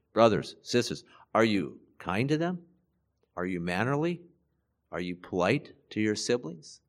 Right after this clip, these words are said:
Happens at work, too. You know, there's all kinds of situations where you can be considerate.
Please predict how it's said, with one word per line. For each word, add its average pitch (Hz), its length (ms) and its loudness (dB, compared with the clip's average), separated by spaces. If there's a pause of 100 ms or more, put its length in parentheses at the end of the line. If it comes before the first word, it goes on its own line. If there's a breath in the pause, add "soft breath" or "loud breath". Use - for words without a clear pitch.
(840)
Happens 113 360 -2
at 139 100 2
work, 139 300 0
too. - 220 -4 (460)
You 135 120 0
know, 180 60 2
there's 220 280 0
all 226 240 -2
kinds 233 320 0
of 123 100 4
situations 113 520 0
where 110 80 4
you 107 80 -2
can 110 140 -4
be 113 260 0 (260 loud breath)
considerate. 160 720 6